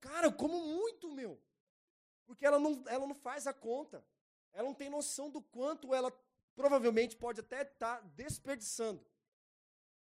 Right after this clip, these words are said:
Então, multi-, devido à multiplicação dos pecados, o amor de muitos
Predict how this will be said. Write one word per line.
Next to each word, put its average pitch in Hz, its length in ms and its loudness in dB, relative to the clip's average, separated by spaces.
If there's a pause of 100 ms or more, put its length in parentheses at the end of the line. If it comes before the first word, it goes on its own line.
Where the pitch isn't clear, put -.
(560)
Então, 254 260 0
multi-, 240 460 -6
devido 220 460 -10
à 233 80 -4
multiplicação 277 1080 -6
dos 240 140 -10
pecados, 214 520 -6 (320)
o 208 160 0
amor 247 440 6
de 226 200 -4
muitos 262 1040 -4